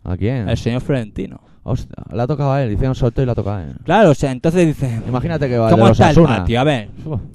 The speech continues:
Speaker 2: Claro, <laughs> el Osasuna no, ilegal.
Speaker 1: Es ilegal.
Speaker 2: Es ilegal.
Speaker 1: Es ilegal.
Speaker 2: Es ilegal.
Speaker 1: ¿Está
Speaker 2: No
Speaker 1: por
Speaker 2: puede
Speaker 1: encima
Speaker 2: ser.
Speaker 1: del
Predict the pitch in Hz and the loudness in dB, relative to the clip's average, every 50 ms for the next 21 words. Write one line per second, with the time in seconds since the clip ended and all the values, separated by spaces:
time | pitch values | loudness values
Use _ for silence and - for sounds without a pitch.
0 | - - - - _ _ _ _ _ _ _ - 151 165 233 226 170 123 120 110 | -20 -20 -20 -20 _ _ _ _ _ _ _ -6 -2 0 0 0 0 0 -2 -4
1 | 139 135 120 110 98 95 101 101 - 117 117 120 117 131 143 139 120 117 110 113 | -4 -4 -6 -6 -8 -8 -10 -10 -8 -4 -2 0 2 4 4 4 4 4 2 2
2 | 123 139 135 113 113 - 90 92 90 85 80 80 82 82 - 110 110 104 95 92 | 0 -2 -2 -4 -8 -6 -4 -4 -2 -2 -4 -4 -6 -6 -6 -6 -8 -6 -8 -10
3 | 92 90 87 87 82 78 76 71 76 - - 104 87 76 69 62 65 - - - | -12 -10 -10 -10 -10 -10 -12 -12 -14 -14 -12 -14 -12 -12 -14 -16 -18 -16 -6 -4
4 | 127 135 139 143 131 120 139 123 113 110 123 | -2 0 0 0 0 -2 -2 -2 -2 -2 -2